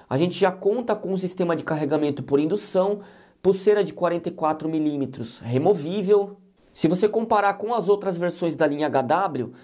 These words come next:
a gente também tem uma janelinha de atalhos diferente. Tá vendo? Basicamente as mesmas funções,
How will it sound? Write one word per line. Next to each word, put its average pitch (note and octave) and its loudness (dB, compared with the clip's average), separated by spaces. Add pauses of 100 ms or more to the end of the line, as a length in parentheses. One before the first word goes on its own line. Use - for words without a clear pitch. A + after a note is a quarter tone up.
(280)
a A#2+ -2
gente E3 -2
também F#3 2
tem F3+ 0
uma F3+ 4
janelinha E3+ 0
de E3+ -2
atalhos F3 0
diferente. E3+ -4 (380)
Tá D#3 2
vendo? D3 -2 (180)
Basicamente A3+ -2
as F3+ 0
mesmas E3 -4
funções, G#3 -2